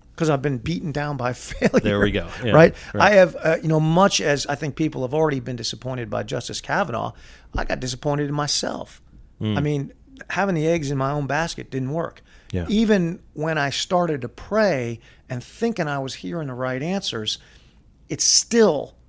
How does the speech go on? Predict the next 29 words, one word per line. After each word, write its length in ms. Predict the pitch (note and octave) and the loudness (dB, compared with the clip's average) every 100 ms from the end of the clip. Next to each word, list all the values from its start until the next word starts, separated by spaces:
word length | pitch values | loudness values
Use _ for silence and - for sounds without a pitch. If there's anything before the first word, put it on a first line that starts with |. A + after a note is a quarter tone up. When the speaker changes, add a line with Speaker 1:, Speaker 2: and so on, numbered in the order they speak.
| _ _ _ _ _ _ - | _ _ _ _ _ _ -14
Speaker 1:
wasn't 500 | C3 D#3 E3 D#3+ - - | 0 2 2 -2 -10 -8
enough 380 | B2+ B2+ C3+ - | -4 -2 -4 -6
for 80 | B2 | -10
me 160 | B2 | -8
to 60 | B2 | -8
accelerate 540 | B2+ - A#2 A2+ A2 | -4 -2 -2 -2 -6
my 140 | - G#2 | -8 -14
faith, 520 | - - - - - | -8 -6 -6 -8 -14
right? 260 | - - - - - - - | -12 -12 -16 -20 -20 -12 -10
But 260 | C#3 - | -10 -6
now 260 | C#3+ B2+ - - | -2 -2 -2 -10
putting 240 | - C4 A3 | 4 6 6
it 100 | - | -2
to 100 | C#3 | -4
the 100 | B2+ | -6
test 640 | - - B3 F3+ - - - - - | -6 0 2 2 -2 -6 -16 -20 -12
is 120 | - - | -8 -6
kind 220 | E3+ D#3 | -4 -4
of 60 | |
that 180 | B2+ B2 | -4 -2
second 540 | - - - F#3+ D#3 C3 | 0 0 0 -2 -6 -4
step, 480 | - - - - | -2 -2 -6 -6
right? 260 | - C#3 E3+ - - - | -2 -2 -4 -10 -14 -2
Now, 160 | C#3+ A#3+ | 2 4
I've 140 | F3+ | 4
read 220 | G#3+ G3+ | 2 2
the 100 | B2 | -2
entire 560 | A#2+ - C#3+ C3 A#2+ - - | -8 -6 -4 -4 -6 -10 -8
Bible 440 | B2 A#2 B2 - | -6 -4 -8 -16